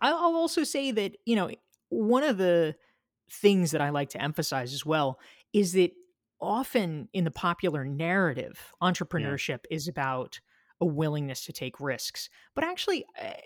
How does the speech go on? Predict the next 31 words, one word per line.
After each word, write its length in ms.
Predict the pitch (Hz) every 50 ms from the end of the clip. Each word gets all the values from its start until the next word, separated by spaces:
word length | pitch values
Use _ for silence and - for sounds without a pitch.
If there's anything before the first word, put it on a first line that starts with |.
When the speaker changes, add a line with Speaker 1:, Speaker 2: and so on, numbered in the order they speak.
| - - -
Speaker 1:
at 100 | 247 247
a 40 | 226
fundamental 480 | - 254 285 320 320 320 277 220 170
level, 280 | 151 160 196 240 208 147
I 100 | 135 139
sort 180 | - - 175
of 120 | 156 139 135
disagree 800 | 143 143 127 - - 120 - 147 151 170 233 226 - - - _ _ _ _ _ _
in 140 | - 190 185
the 60 | 175
Speaker 2:
Ooh, 40 | -
Speaker 1:
sense 300 | 165 214 175 175 131 123
Speaker 2:
okay, 140 | 147 151 147
Speaker 1:
that 120 | 131 135
Speaker 2:
okay. 220 | 151 147 - 143 147 143 - _ _ _ _ _ -
Speaker 1:
I, 760 | 165 170 160 165 185 190 190 190 190 196 196 190 185 170 - - _ _ _ _ _ _ _ _
I 200 | 139 151 190 302
have 200 | 294 233 143 147
never 600 | 160 151 151 175 214 156 147 123 113 - - - _ _ _ _ _ - 151 -
been 200 | 190 190 180 160
in 120 | 156 151
a 80 | 156 143
riskier 540 | 143 151 151 - - - 175 160 156 143 -
position 540 | - 175 165 233 262 - - 160 156 185 - _ _ _ _
than 240 | 156 147 170 165 156
when 140 | 151 143
I 100 | 139 135
had 200 | 123 123 139 127
a 40 | 131
day 240 | 131 - 123 120 123
job. 400 | 120 - - - - - - -